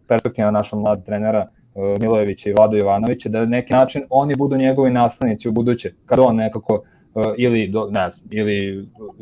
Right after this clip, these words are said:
napusti reprezentaciju ili dobije otkaz i tako dalje, da, da Milojević bude neki taj, e, prvi sledeći njegov naslednik, tako da, pošto su obojica vrlo talentovani mladi treneri,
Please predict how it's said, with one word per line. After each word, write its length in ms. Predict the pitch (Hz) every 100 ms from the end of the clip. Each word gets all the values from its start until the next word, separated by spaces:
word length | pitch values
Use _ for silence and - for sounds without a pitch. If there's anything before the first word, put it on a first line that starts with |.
| 107 104 104 107
napusti 340 | 117 113 113 113
reprezentaciju 680 | 104 101 104 110 110 117 104
ili 80 |
dobije 280 | 104 107 107
otkaz 200 | 107 104
i 80 | 104
tako 220 | 110 -
dalje, 220 | 107 123
da, 120 | 120 113 -
da 340 | 117 120 120 127
Milojević 360 | 131 123 113
bude 240 | 110 117 117
neki 220 | 113 107
taj, 260 | - 117
e, 60 | 101 - _ _ _ - 110 107 107 - _
prvi 200 | 120 110
sledeći 420 | 107 113 107 -
njegov 160 | 107 104
naslednik, 520 | 95 95 123 120 117
tako 240 | - 104 113
da, 300 | 113 113 107 - _
pošto 440 | - 104 - 110 107
su 180 | - 110
obojica 380 | 110 113 107
vrlo 240 | 107 117 107
talentovani 540 | 110 107 107 104 101
mladi 240 | 107 107 101
treneri, 280 | 101 110